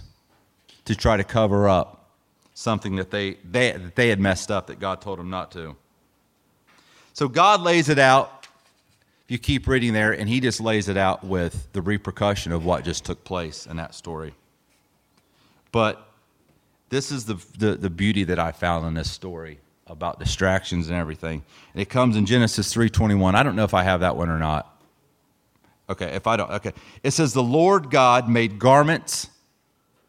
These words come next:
of skin for Adam and his wife and clothed them." This is where the rubber hits the road with the God that we serve.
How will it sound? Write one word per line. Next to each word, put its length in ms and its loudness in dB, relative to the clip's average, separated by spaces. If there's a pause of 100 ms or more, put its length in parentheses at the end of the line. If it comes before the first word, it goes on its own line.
(220)
of 160 -2
skin 640 0 (140)
for 240 -4
Adam 400 -2 (1300)
and 380 -4 (600)
his 200 -6
wife 600 -4
and 160 -4
clothed 340 0
them." 240 -8 (2000)
This 200 0
is 160 0
where 160 4
the 80 2
rubber 320 4
hits 260 0
the 100 2
road 340 2
with 140 0
the 40 -8
God 320 0
that 100 -8
we 140 -4
serve. 520 -2